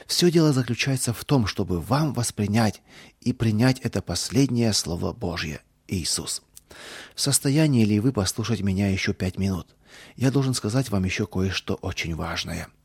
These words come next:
Молчание Бога может обратиться зовом. Можно часами дискутировать о том, почему Бог допускает то или иное, но вопрос всё же всегда становится по-настоящему актуальным и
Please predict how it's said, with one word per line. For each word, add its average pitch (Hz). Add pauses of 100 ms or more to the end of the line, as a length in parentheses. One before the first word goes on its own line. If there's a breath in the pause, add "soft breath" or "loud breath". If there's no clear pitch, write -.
(480 loud breath)
Молчание 85
Бога 104
может 110
обратиться 90
зовом. - (920 loud breath)
Можно 156
часами 160
дискутировать 123
о 120
том, 135
почему 110
Бог 123
допускает 101
то 120
или 107
иное, 110 (240)
но 104
вопрос 123
всё -
же 104
всегда 98
становится 95
по-настоящему 90
актуальным 95
и 85